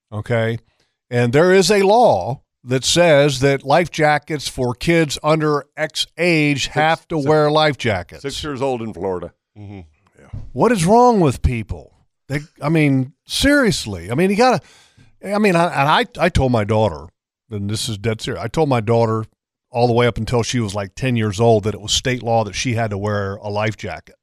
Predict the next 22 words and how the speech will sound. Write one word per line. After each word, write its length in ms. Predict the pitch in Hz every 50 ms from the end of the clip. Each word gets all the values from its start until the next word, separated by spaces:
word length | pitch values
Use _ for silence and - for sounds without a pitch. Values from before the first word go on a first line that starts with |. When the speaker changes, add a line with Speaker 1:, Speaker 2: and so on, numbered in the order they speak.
| _ _ _ _ _ _ _ _ _ _ _ _
Speaker 1:
even 200 | - 127 123 123
though 260 | 120 120 120 117 113 117
it 80 | 113 120
was 160 | 117 110 104
a 60 | 110
younger 300 | 107 113 117 117 101 101 101
age 280 | 120 143 151 135 104
than 120 | 98 104 101
that, 200 | 110 113 117 -
just 180 | 120 131 -
because 340 | - 156 - - 156 147 123
it 100 | 143 147
was 200 | 147 165 165 143
just, 280 | - 190 185 - - -
it 120 | 160 156
made 280 | 151 170 196 202 175 -
sense 320 | - - 175 190 190 -
to 100 | - 147
have 180 | 139 170 175 170
her 60 | 160
wear 360 | 151 151 180 220 233 180 113 78
it. 140 | - -